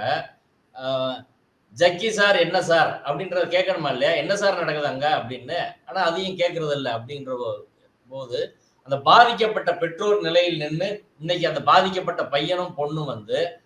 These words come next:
இன்னைக்கு மேஜர் ஆயிட்டாங்க. இப்ப அவங்க நிலையில் நின்னு பாக்குற போது ரொம்ப அதிர்ச்சிகரமா இருக்குது. இதே சம்பவம்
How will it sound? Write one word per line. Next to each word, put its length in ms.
இன்னைக்கு 280
மேஜர் 340
ஆயிட்டாங்க. 380
இப்ப 140
அவங்க 240
நிலையில் 380
நின்னு 200
பாக்குற 400
போது 480
ரொம்ப 360
அதிர்ச்சிகரமா 720
இருக்குது. 640
இதே 320
சம்பவம் 680